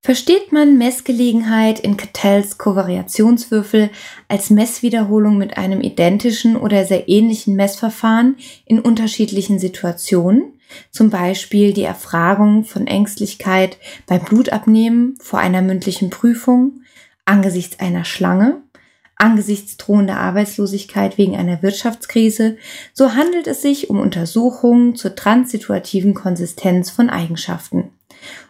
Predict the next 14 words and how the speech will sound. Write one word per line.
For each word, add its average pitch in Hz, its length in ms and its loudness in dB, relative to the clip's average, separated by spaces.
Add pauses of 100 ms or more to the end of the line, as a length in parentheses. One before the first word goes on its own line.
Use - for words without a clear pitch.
(120)
Ob 220 180 -2
die - 140 -4
Unterschiede 240 600 0
von 190 260 -4
Personen 214 920 2
in 196 140 -4
der 180 200 -6
interessierenden 202 960 -2
Eigenschaft 214 640 0 (440)
ähnlich 247 440 4
sind 285 280 0
zwischen 196 380 -2
den 226 160 0
Situationen. 202 840 -4